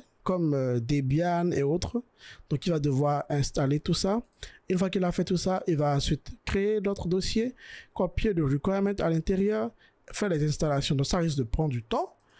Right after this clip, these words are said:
Donc, euh, ce que nous allons faire, c'est que je vais, euh, couper et vous voyez déjà, ok, vous voyez là, il a déjà fait la deuxième étape sur les cinq. Ok, là,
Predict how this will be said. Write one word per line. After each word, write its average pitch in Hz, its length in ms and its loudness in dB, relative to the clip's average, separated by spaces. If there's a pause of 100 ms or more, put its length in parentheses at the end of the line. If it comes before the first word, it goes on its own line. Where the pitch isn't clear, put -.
(320)
Donc, 151 180 0
euh, 151 80 0
ce - 60 -8
que 202 80 2
nous 165 120 2
allons 143 200 0
faire, 180 180 0
c'est 156 120 -2
que 151 140 0
je 131 140 2
vais, 131 500 0 (440)
euh, 123 440 0 (140)
couper 202 460 0
et 202 260 2 (160)
vous - 80 0
voyez 156 220 2
déjà, 175 480 0
ok, 180 200 0 (340)
vous 139 80 0
voyez 165 200 0
là, 170 380 0
il 180 120 2
a 180 60 2
déjà 165 300 2
fait 180 240 0
la 139 120 0
deuxième 151 300 0
étape 180 240 -2
sur - 140 0
les 202 100 2
cinq. 170 360 -2 (800)
Ok, 151 160 -2
là, 220 220 0